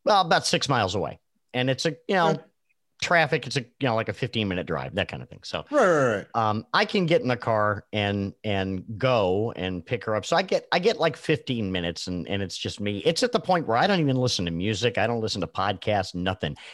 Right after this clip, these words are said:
Speaker 1: It's just me, just quiet. Right?
Speaker 2: Dude, it sounds like you just need to take, you, you need to set some time aside, go for a walk around the neighborhood, go down to one of the state parks, just take a walk.
Speaker 1: You know what I'm thinking I'm doing? I'm thinking of taking a drive.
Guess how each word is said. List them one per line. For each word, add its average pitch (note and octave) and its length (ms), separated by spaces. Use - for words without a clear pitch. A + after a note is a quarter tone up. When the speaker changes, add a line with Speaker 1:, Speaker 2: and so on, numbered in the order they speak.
Speaker 1:
It's - 220
just - 360
me, A2+ 440
just - 480
quiet. F2+ 500
Right? G2 200
Speaker 2:
Dude, C#3 120
it C#3+ 180
sounds G3+ 240
like D3 160
you D#3 160
just E3+ 140
need D3+ 80
to A2+ 100
take, C3 260
you, B2 240
you B2 540
need A#2 320
to C3+ 60
set C3+ 240
some C#3+ 100
time C3+ 220
aside, C#3 420
go A#2 100
for C3 180
a B2+ 40
walk C3 300
around C3 180
the C3 80
neighborhood, A#2+ 560
go G#2+ 100
down B2 280
to B2+ 100
one B2+ 160
of B2 80
the A#2+ 60
state B2 280
parks, B2+ 440
just G#2+ 160
take C3 100
a C3+ 80
walk. A#2+ 420
Speaker 1:
You C#3+ 100
know G#3+ 60
what C4 120
I'm A#3 80
thinking A3 280
I'm E3+ 100
doing? E3+ 340
I'm D#3 140
thinking A3+ 320
of E3+ 120
taking C#3 320
a A#2 40
drive. G2+ 640